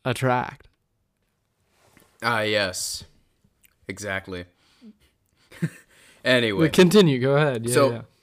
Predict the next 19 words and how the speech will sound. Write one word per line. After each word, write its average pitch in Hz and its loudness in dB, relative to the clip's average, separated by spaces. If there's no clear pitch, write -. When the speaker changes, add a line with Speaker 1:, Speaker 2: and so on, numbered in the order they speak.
Speaker 2:
so, 151 -2
so - -8
my 151 -2
number 175 0
three 147 -6
is 127 -2
Better 120 0
Watch 117 0
Out. 120 0
I 104 -4
guarantee 117 -4
maybe 131 -10
some 110 -8
of 135 -10
you 170 -8
have 170 -10
heard 180 -8
of 175 -16
it. 233 -16